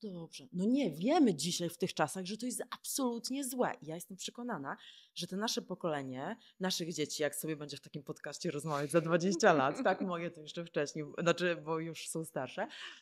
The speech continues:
Speaker 1: to one będą mówić o szantażu emocjonalnym tak, jak my teraz mówimy
Speaker 2: O
Speaker 1: o tym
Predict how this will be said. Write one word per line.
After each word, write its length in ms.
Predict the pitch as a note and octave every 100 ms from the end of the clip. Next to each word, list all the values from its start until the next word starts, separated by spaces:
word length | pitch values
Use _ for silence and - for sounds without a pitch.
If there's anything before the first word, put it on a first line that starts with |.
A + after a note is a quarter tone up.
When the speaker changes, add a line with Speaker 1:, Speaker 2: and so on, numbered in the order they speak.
| _
Speaker 1:
to 140 | - -
one 240 | B3+ C4+
będą 280 | A3+ C4 D4
mówić 280 | C#4+ C#4 -
o 40 | G#3+
szantażu 420 | A#3 A3+ C#4+ D4
emocjonalnym 760 | C4 B3+ A#3 G#3 F#3 G#3 B3+
tak, 220 | - F3+ B3+
jak 160 | B3+
my 80 | F#3+
teraz 260 | G3+ A3 A3
mówimy 400 | G3 D3+ D#3+ A3
Speaker 2:
O 40 |
Speaker 1:
o 40 |
tym 140 | G#3